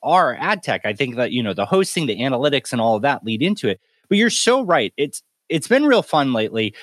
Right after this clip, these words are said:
for me to search up opinions about ad tech or brand safety or anything else on the web, because what happens is, you're right, the first two pages of Google results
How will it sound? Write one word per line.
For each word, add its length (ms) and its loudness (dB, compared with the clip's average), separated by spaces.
for 120 0
me 280 2
to 220 -4
search 640 -4
up 180 -2
opinions 600 -2
about 220 -2
ad 240 -2
tech 380 -2
or 160 -2
brand 340 0
safety 420 -2
or 320 -4
anything 500 2
else 320 -2
on 280 -2
the 80 0
web, 260 2
because 320 -6
what 120 -4
happens 360 -4
is, 160 -8
you're 120 0
right, 320 0
the 100 -2
first 500 -6
two 440 0
pages 500 0
of 100 -2
Google 340 2
results 440 2